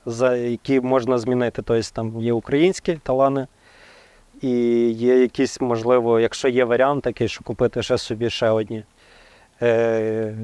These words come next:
шапку змінну, ну, е, ну і от такі грілки, всякі штуки, типу, щоб не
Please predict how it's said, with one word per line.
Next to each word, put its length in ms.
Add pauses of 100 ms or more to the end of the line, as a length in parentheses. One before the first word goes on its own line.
(100)
шапку 500
змінну, 580
ну, 580 (560)
е, 40 (800)
ну 200
і 200
от 180
такі 360
грілки, 400
всякі 340
штуки, 480
типу, 300
щоб 220 (300)
не 500